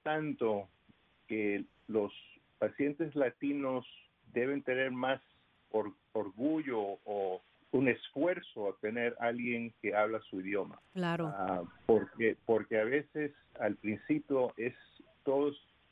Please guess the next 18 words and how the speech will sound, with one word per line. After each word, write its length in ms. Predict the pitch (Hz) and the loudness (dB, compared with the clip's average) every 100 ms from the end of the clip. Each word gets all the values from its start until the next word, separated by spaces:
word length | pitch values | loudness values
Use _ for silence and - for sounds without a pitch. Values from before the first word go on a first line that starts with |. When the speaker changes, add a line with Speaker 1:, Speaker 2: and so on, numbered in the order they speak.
| - | -6
Speaker 1:
estos 380 | 127 - 143 - | -6 -2 -4 -2
términos 560 | 139 135 135 135 147 - - - - | -4 -4 -6 -4 -6 -8 -20 -12 -2
son 180 | 127 127 | -2 0
técnicos 520 | - 139 113 87 - - - - _ - | 0 0 -2 -8 -10 -20 -20 -20 _ -2
y 100 | 107 | 0
es 100 | 110 - | 2 2
a 120 | 104 | 2
veces 420 | 110 120 147 120 | 2 0 -2 -6
bien 200 | 120 127 | -4 -2
difícil 460 | 120 - 123 - 113 | -2 -2 -4 -2 -4
entender. 580 | 104 95 92 113 151 185 _ _ _ _ | 0 -2 0 0 0 -6 _ _ _ _
Y 100 | 107 - | -20 -12
si 160 | 113 110 | -2 0
el, 240 | 104 107 _ | 0 -6 _
si 120 | 110 | -14
tienes 420 | 104 131 139 147 151 | -8 -6 -4 -4 -4
una, 480 | 147 143 143 135 | -2 0 2 2
un 340 | 117 123 131 | 0 -6 -12